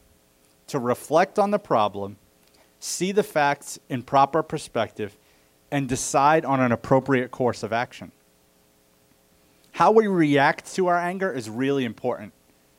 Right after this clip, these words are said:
We're called to be angry, but we're also to, called to react in the right way. And this is what Nehemiah did. It says, verse seven, "I took counsel with myself."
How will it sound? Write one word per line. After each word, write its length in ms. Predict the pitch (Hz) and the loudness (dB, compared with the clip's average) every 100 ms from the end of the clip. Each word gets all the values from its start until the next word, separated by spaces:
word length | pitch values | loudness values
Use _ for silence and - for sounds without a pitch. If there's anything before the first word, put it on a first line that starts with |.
| _ _ _ _ _ _ _ _ _ _ _ _ _ _ _ _ | _ _ _ _ _ _ _ _ _ _ _ _ _ _ _ _
We're 120 | 131 | -6
called 320 | 135 160 156 160 | -2 2 2 0
to 60 | |
be 160 | 127 120 | -6 -2
angry, 380 | 135 139 113 104 | -2 -2 -2 -2
but 320 | 107 104 - _ | -2 -2 -6 _
we're 160 | 120 120 | 0 2
also 240 | 123 127 | 2 -2
to, 180 | - 101 _ _ _ | -8 -10 _ _ _
called 280 | - 120 113 | -2 2 2
to 100 | 117 | 0
react 460 | 104 110 113 110 - | -4 0 0 -2 -6
in 60 | |
the 60 | 101 | -6
right 200 | 101 98 | -4 -2
way. 220 | 110 101 - - - | -2 -4 -8 -16 -2
And 100 | 135 | 0
this 160 | 175 | 0
is 100 | 196 | 0
what 160 | 160 127 | 0 2
Nehemiah 460 | 135 131 120 117 101 | 2 0 2 0 -2
did. 260 | 101 95 - _ _ _ _ _ _ _ - | -6 -8 -12 _ _ _ _ _ _ _ -12
It 100 | 117 | -4
says, 180 | 135 | -4
verse 240 | 117 135 123 | 0 -2 -2
seven, 360 | 135 113 110 - | -2 -2 -2 -4
"I 120 | 117 | -6
took 440 | - - 190 - | -4 -6 -6 -8
counsel 560 | - 143 139 - 143 123 | -4 -2 -2 -4 -4 -2
with 240 | 113 - | -2 -4
myself." 680 | 110 104 - 104 78 - | -8 -8 -8 -14 -14 -16